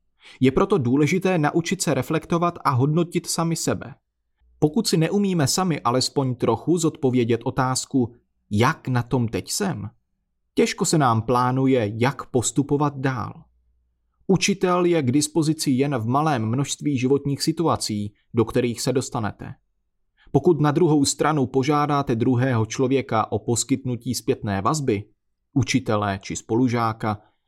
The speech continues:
vaše sebehodnocení pro něj může mít velký význam. Pokud má být zpětná vazba kvalitní, potřebuje druhá strana dostatek informací. Jak to vám konkrétně šlo?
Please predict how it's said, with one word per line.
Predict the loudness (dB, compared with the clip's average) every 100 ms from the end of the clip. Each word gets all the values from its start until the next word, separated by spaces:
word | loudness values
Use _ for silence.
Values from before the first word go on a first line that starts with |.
| _ -2
vaše | 2 2
sebehodnocení | 2 2 2 2 2 0 0 0 0
pro | 0
něj | 0 0 -2 -8 _ _
může | 0 2 2
mít | 2 0 0
velký | 0 0 -2 -6 -4
význam. | -4 -4 -8 -12 -18 _ _ _ _ _ _
Pokud | 0 2 0
má | 0 0
být | 0 -4 -6
zpětná | -4 -4 -2 -2 0
vazba | 0 0 -4
kvalitní, | -2 -2 -2 -2 -4 -4 -8 _ _ _
potřebuje | -6 -2 0 2 2
druhá | 2 2 2 0
strana | -2 -2 -2 0
dostatek | -2 -2 -2 -2 -4
informací. | -4 0 0 0 -4 -10 -12 -16 -20 _ _ _ _ _ _ _ _ _ _
Jak | 0 2
to | 0
vám | 2 2 0 -2
konkrétně | -2 -2 0 -4 -2 -4
šlo? | -4 -4 -4 -6